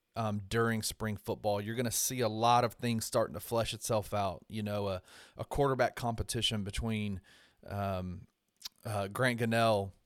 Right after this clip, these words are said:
and Seth Hennigan. You're gonna see which receivers are gonna take a step up. Um, is the offensive line, have the needs of the offensive line been, been met?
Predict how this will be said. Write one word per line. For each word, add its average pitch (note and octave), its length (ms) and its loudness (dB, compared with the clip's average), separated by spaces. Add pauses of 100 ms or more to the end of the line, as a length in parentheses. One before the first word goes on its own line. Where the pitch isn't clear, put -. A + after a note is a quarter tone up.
(580)
and B2 120 2
Seth B2 280 4
Hennigan. G#2 460 -2 (120)
You're A#2 160 -6
gonna A#2+ 160 -2
see A#2+ 420 0 (380)
which D#3+ 520 2
receivers C3 920 0 (120)
are B2 100 0
gonna A#2+ 240 0
take C3+ 240 -2
a B2 60 -2
step - 480 2
up. A#2 340 -4 (440)
Um, A2 380 0
is C3 200 0
the C#3 80 4
offensive D3+ 600 6
line, C#3+ 220 4
have A#2+ 120 4
the A2+ 80 -2
needs C3+ 440 0
of C3 80 4
the B2 120 4
offensive C3 400 6
line A#2 420 2
been, G#2 340 -2 (140)
been A2 440 0
met? G#2+ 360 0